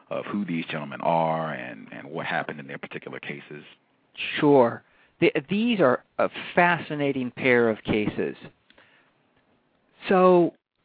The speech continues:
Speaker 2: various people are going through the courts litigating whether they are white or not, and they're usually litigating in trial courts, and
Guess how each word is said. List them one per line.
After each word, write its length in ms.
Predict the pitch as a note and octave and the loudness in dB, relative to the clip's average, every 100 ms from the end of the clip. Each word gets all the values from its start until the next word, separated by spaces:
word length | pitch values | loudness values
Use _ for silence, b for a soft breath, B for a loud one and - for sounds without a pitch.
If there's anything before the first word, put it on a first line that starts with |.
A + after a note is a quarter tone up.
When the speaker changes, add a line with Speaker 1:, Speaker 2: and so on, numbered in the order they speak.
| _ _ _ _ D3+ | _ _ _ _ 2
Speaker 2:
various 440 | G#3+ B3+ B3 G#3 - | 4 4 4 0 -4
people 380 | E3+ D#3 D3+ C#3 | -14 -6 -2 0
are 80 | B2 | 0
going 340 | C#3 D3 D3+ | 0 0 -2
through 180 | - D3+ | -2 -2
the 80 | C3+ | -2
courts 400 | - C3 B2+ - | 0 2 2 0
litigating 640 | C3 C#3+ C#3 C3+ C3+ B2+ B2 | 2 2 2 0 -2 -2 0
whether 300 | B2 B2 B2 | 0 2 0
they 180 | A#2+ | 0
are 120 | A#2+ A#2 | 0 0
white 300 | A2+ A2+ A2 | 0 0 -2
or 160 | - | -6
not, 360 | A2+ G#2+ G#2 C3 | -8 -6 -8 -6
and 80 | D#3+ | -6
they're 100 | F#3 | -2
usually 400 | G3 G#3 G3 D#3+ | -2 -2 -2 -2
litigating 560 | C#3+ C#3 C#3+ C#3+ C#3 | -2 -2 -2 -2 -4
in 100 | C3+ | -6
trial 360 | - C3 B2 A#2+ | -4 2 4 2
courts, 360 | - C3 B2+ | 0 -2 -2
and 100 | - | -6